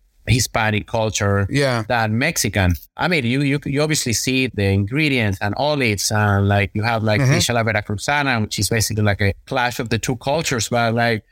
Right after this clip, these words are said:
Speaker 1: they pretty much cooking how they were, they were cooking before the Spaniards came, you know? Uh, that's very admirable.
Speaker 2: What's the, the, this dish you just mentioned, uh,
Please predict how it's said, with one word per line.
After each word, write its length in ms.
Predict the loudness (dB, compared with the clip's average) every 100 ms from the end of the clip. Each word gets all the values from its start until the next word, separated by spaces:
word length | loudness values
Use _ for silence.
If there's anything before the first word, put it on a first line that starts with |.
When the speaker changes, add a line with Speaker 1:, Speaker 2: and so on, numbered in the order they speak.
| -8
Speaker 1:
they 80 | -6
pretty 200 | -2 -2
much 180 | -2 -2
cooking 260 | -2 0
how 160 | 0 0
they 100 | 0
were, 200 | -2 -2
they 160 | -2
were 160 | -2 -2
cooking 340 | -4 -4 -2
before 320 | -4 -2 -2 -2
the 80 |
Spaniards 440 | -2 -2 0 0 0
came, 240 | 0 0
you 100 | 0
know? 220 | -2 -2 -6 -14 -14 -14 -16 -4
Uh, 160 | -4
that's 460 | -2 -2 -2 -2 -6 -4
very 260 | -2 0
admirable. 600 | 0 0 0 0 0 -2 -2 -6 -6
Speaker 2:
What's 220 | -6 -2
the, 260 | -2 0 0
the, 440 | 0 0 0 -2 -2
this 160 | -2
dish 200 | 0 -2
you 100 | -2
just 240 | -2 -2 -2
mentioned, 800 | -2 -2 -2 0 0 0 0 0
uh, 420 | 0 2 2 0